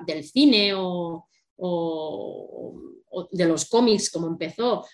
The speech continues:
o ahora con las series, lo que están haciendo es dar a conocer la mitología, que es algo bastante, eh, bastante poco conocido a gente común, a gente de la calle, sobre todo cuando empezó Marvel a, a poner divinidades de diferentes mitologías en sus,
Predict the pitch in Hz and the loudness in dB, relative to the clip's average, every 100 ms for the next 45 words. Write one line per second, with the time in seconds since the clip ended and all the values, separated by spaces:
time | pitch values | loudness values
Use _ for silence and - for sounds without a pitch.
0 | _ - 175 196 220 220 214 208 - 240 | _ -2 0 2 2 2 2 2 2 2
1 | 240 254 233 196 190 208 214 214 233 247 | 2 2 2 -2 -2 -2 -4 -2 0 2
2 | 247 226 226 233 - 208 214 247 240 226 | 2 4 2 0 -6 -2 0 0 0 -4
3 | 214 247 214 185 180 180 175 175 240 190 | -2 -2 -2 -2 -2 -2 -2 0 0 0
4 | 190 190 214 202 170 156 170 170 196 190 | -2 -2 0 -2 -2 -6 -8 -4 -2 0
5 | 190 190 190 190 - _ _ _ - 185 | 0 0 0 -2 -8 _ _ _ 2 4
6 | 180 180 170 165 190 196 190 214 208 214 | 6 4 0 -2 0 0 0 0 0 0
7 | 220 233 233 254 214 202 196 180 - _ | 0 0 2 4 2 0 -2 -2 -4 _
8 | _ _ - 185 214 294 208 - 208 226 | _ _ -6 2 6 6 4 2 0 0
9 | 220 180 214 233 202 208 190 190 254 285 | 0 0 0 2 2 0 -2 0 0 0
10 | 262 233 214 196 - 202 196 190 185 233 | -2 0 -2 -2 -6 -4 -4 -2 -4 0
11 | 247 247 254 269 247 202 180 170 - _ | 2 2 4 4 4 2 0 -4 -8 _
12 | _ _ _ _ - 180 185 214 254 247 | _ _ _ _ -8 -2 2 2 4 4
13 | 254 247 240 247 247 208 202 202 190 208 | 6 4 4 4 2 2 0 -2 -4 -4
14 | 233 247 226 226 214 240 226 220 208 202 | -2 -2 -2 -2 -2 -2 -2 -2 -4 -2
15 | 208 196 175 175 | -2 -2 -2 -6